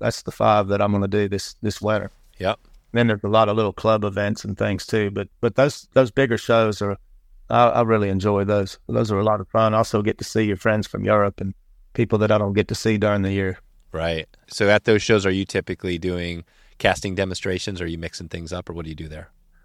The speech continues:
Speaker 1: Well, I do tying, I do casting, uh, I do a lot of classes, like casting classes. Um, we've done some classes, like, just on, like, rigging,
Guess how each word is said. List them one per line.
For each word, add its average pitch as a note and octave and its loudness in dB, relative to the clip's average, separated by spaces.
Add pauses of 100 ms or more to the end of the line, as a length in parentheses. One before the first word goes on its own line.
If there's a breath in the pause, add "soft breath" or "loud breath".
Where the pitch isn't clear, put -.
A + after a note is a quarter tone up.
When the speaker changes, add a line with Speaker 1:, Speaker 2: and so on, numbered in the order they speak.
(160)
Speaker 1:
Well, D#3 4
I G#3 2
do G3 2
tying, D#3 2
I C3 0
do C3 -2
casting, C#3 -2 (280)
uh, B2 4
I A#2 4
do B2 2
a - 4
lot C3 6
of - -10
classes, A#2+ 0
like G2+ -4
casting B2+ -2
classes. C#3 -2 (400)
Um, A2+ 4
we've G#2+ -2
done B2+ 4
some A#2 -4
classes, A#2 0
like, A2 0
just A2+ -2
on, A2 2
like, G2 -4
rigging, A#2 -4